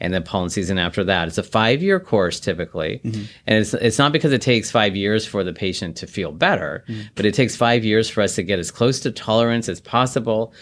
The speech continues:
Speaker 1: Anything more than that doesn't necessarily give you any more chance of tolerance. So we
Speaker 2: Awesome.
Speaker 1: typically stop at five years, and hopefully at that point, and in eighty-five percent of the patients, they're able to go forward without shots and still need less medications and
Speaker 2: Good
Speaker 1: have
Speaker 2: for
Speaker 1: less
Speaker 2: life.
Speaker 1: quality of life issues, at least for the next five to ten years after.
Speaker 2: Mm-hmm.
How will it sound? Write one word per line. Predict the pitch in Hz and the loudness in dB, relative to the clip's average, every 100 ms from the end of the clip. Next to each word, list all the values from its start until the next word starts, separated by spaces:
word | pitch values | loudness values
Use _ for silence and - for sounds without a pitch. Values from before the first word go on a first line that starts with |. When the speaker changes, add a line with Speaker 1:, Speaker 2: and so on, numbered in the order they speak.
| - - | -14 0
Speaker 1:
Anything | 135 165 190 123 | 4 6 4 4
more | 107 123 | 4 4
than | 156 | 4
that | 160 127 | 2 4
doesn't | 120 131 110 | 4 4 2
necessarily | 110 - 98 110 107 101 | 2 0 0 2 2 2
give | 101 | 2
you | 101 | 2
any | 95 | 0
more | 90 98 101 | 0 2 2
chance | - 80 78 | 0 -6 -8
of | 82 | -14
tolerance. | - 82 78 107 123 | -8 -6 -4 -4 -2
So | |
we | 98 | -2
Speaker 2:
Awesome. | 120 | 0
Speaker 1:
typically | 113 101 | -2 -2
stop | 92 - 123 87 - - - - - | -4 0 0 2 -4 -10 -20 -10 -6
at | 92 | -2
five | 110 98 95 | 2 2 2
years, | 113 117 143 | 4 4 2
and | 117 | 0
hopefully | 101 104 113 | 0 0 0
at | 92 | 0
that | 92 87 | -2 -2
point, | 123 135 107 127 - - _ | 0 2 2 -2 -10 -20 _
and | 107 | -2
in | 98 | 0
eighty-five | 101 113 104 98 90 | 2 2 2 0 0
percent | 92 101 87 | -4 -4 -4
of | |
the | 82 | -4
patients, | 131 143 92 87 | -4 -2 -4 -4
they're | 101 | 0
able | 98 98 98 | 0 0 -4
to | 90 | -4
go | 87 85 | -4 -4
forward | - 147 143 113 | 0 2 4 2
without | 95 156 226 | 2 2 2
shots | - 82 80 - - - _ | 0 -2 -2 -6 -16 -20 _
and | 98 90 | -4 -2
still | - 135 117 | 2 4 4
need | 101 | 2
less | 90 95 - | 0 -2 -2
medications | 85 82 87 82 - 85 85 | -6 -6 -6 -8 -8 -8 -4
and | 85 | 0
Speaker 2:
Good | 127 | 0
Speaker 1:
have | |
Speaker 2:
for | 87 | 2
Speaker 1:
less | 101 | 2
Speaker 2:
life. | 160 | 2
Speaker 1:
quality | 110 92 92 92 87 - - - | 2 0 -2 -4 -6 -10 -20 -8
of | 95 | 2
life | 131 180 | 2 4
issues, | 185 170 165 | 2 4 4
at | 139 117 | 4 4
least | 135 170 208 | 2 2 2
for | 185 | 2
the | 143 | 4
next | 113 113 - | 4 2 0
five | 110 101 98 | -2 0 0
to | 98 | -4
ten | - 101 | -2 -2
years | 92 92 92 | -4 -6 -2
after. | 110 107 - 87 | 0 0 0 -2
Speaker 2:
Mm-hmm. | 113 | -2